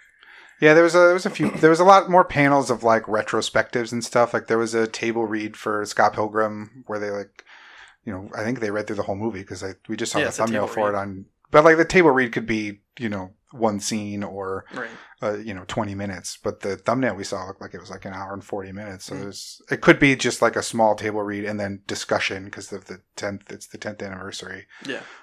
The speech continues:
Speaker 1: of the movie. Uh, there was some other, there was, like, a Charlize Theron badass woman retrospective kind of thing. She's been in a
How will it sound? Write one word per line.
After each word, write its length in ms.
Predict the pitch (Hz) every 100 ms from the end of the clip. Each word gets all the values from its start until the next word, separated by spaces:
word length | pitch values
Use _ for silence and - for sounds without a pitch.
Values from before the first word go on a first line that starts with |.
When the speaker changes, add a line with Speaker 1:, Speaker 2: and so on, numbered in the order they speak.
| _
Speaker 1:
of 200 | 127 104
the 60 | 98
movie. 500 | 107 113 101 98 95 - - _ -
Uh, 140 | 110
there 80 | 120
was 100 | 139
some 120 | 131
other, 120 | 127 127
there 100 | 135
was, 100 | 131
like, 140 | 135
a 100 | 131
Charlize 560 | 113 - 120 120 120 117
Theron 640 | - 113 117 113 113 110 - _ -
badass 440 | 107 110 107 107
woman 520 | 113 110 107 107 110
retrospective 1040 | 110 - 110 - 110 - 110 104 - - -
kind 180 | 117 110
of 80 | 113
thing. 220 | 113 110
She's 180 | 110 101
been 120 | 104
in 140 | 104
a 120 | 101